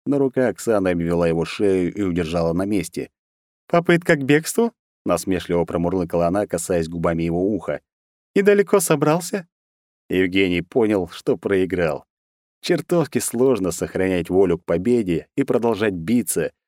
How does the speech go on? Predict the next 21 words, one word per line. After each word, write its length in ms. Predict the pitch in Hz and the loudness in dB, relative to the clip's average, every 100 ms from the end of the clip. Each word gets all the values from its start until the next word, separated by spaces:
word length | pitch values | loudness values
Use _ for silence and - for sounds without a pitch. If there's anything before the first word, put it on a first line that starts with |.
| _ - | _ -2
когда 280 | 151 147 | 0 0
побеждать, 540 | 139 120 113 107 131 - | 0 0 -2 2 0 0
по 100 | 107 | -2
большому 400 | 104 - 107 98 | -2 0 -2 0
счёту, 380 | - 101 90 85 | 0 0 0 0
нет 260 | 90 90 | 0 0
никакого 480 | 90 87 85 90 87 | -2 -4 -2 -2 0
желания. 600 | 95 120 120 85 71 67 _ _ _ | 0 0 -2 -4 -6 -12 _ _ _
Скорее 380 | - - 180 165 | -10 0 4 4
наоборот. 560 | 156 156 147 101 71 _ _ _ _ _ _ _ - | 4 2 0 -4 -6 _ _ _ _ _ _ _ -4
От 160 | 85 | -2
каждого 400 | - 87 80 85 | 0 0 2 -2
прикосновения 720 | 80 85 87 87 85 87 82 | -2 -4 -6 -2 -2 0 -2
Оксаны 460 | 80 - 101 92 90 | -4 -6 -2 0 0
он 80 | 87 | -2
вздрагивал, 640 | 80 90 107 101 95 90 | -4 -2 0 2 2 0
как 220 | 85 101 95 | 0 -2 -4
от 100 | 87 | -2
удара 320 | 90 92 92 | -2 0 0
электрическим 640 | 90 87 92 - - 92 | -2 -2 -4 -4 -4 -6
током. 500 | - 113 92 76 71 | 0 -2 0 -8 -12